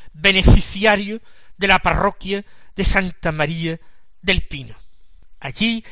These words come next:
ya he dicho, no había un párroco, sino una comunidad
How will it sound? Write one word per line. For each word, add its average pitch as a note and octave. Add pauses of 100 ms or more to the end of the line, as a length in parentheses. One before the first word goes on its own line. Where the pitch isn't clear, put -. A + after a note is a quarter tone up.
(140)
ya F#3
he F#3
dicho, A3+
no G#3
había F3+ (100)
un G#3+
párroco, C4 (280)
sino F3+
una F#3+ (140)
comunidad F3+